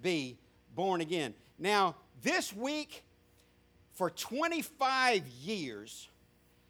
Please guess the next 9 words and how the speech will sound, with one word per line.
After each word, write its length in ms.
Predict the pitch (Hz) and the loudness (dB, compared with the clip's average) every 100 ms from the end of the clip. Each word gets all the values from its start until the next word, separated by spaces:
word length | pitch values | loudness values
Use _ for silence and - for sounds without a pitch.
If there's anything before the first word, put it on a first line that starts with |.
| _ _ - | _ _ -4
was 360 | 160 226 208 | 4 6 4
the 220 | - 190 160 123 _ _ | 4 2 2 -4 _ _
biggest 720 | 392 403 381 359 311 - - - _ _ _ _ _ _ _ | 4 4 4 2 -2 -4 -14 -20 _ _ _ _ _ _ _
emotional, 1040 | 226 220 208 330 359 320 - 311 302 262 - - _ - | 0 2 4 8 8 6 -4 -2 0 -2 -6 -20 _ -4
exciting 880 | 208 202 - - 302 330 320 302 262 | -2 -2 -6 2 6 6 4 -4 -4
day 460 | 214 262 262 254 214 - - - | 2 6 6 6 0 -16 -20 -6
of 240 | - 247 208 | 2 2 4
my 140 | 226 | 2
year. 320 | 196 160 113 | 2 -2 -6